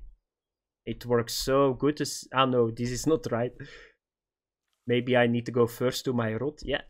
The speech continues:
okay. Let's have a look to the crab boilies. Here we go. So let's throw them in the water. Okay.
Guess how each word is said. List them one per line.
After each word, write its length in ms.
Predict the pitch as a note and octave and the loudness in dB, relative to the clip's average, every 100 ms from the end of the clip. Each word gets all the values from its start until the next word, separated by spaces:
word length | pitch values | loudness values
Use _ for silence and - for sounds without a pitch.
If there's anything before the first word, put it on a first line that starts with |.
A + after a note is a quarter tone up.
| _ B2+ | _ -2
okay. 420 | A2+ A2+ G#2 - _ _ - | -2 -2 -16 -20 _ _ -8
Let's 200 | B2+ - | -4 -2
have 160 | C#3 | 0
a 40 | D3 | 0
look 140 | E3 | 0
to 80 | D#3+ | -2
the 80 | C#3 | -2
crab 320 | - E3+ F3 | 2 2 2
boilies. 480 | F3 F#3 G3 G3 - | 0 0 0 -2 -6
Here 240 | B2+ A#2+ | -6 -6
we 60 | C3+ | 0
go. 320 | E3+ G3 - _ _ _ _ _ _ _ _ _ _ _ _ _ _ _ _ - | 2 2 -4 _ _ _ _ _ _ _ _ _ _ _ _ _ _ _ _ -20
So 220 | - A2 | -10 -6
let's 320 | G#2+ A2+ - | -6 -6 -8
throw 260 | - A#2 A2 | -4 -2 -2
them 240 | A#2 A2+ | -2 -2
in 140 | A2+ A2 | -2 -2
the 80 | |
water. 500 | A2 C#3 E3 F#3 E3+ - _ _ _ _ _ _ _ _ _ _ _ _ _ _ _ _ _ _ _ _ _ _ _ _ _ _ _ _ _ _ _ _ _ _ _ _ _ _ _ _ _ _ _ _ _ _ _ _ _ C3 | 0 2 2 -2 -8 -12 _ _ _ _ _ _ _ _ _ _ _ _ _ _ _ _ _ _ _ _ _ _ _ _ _ _ _ _ _ _ _ _ _ _ _ _ _ _ _ _ _ _ _ _ _ _ _ _ _ -10
Okay. 300 | A#2+ - | -10 -12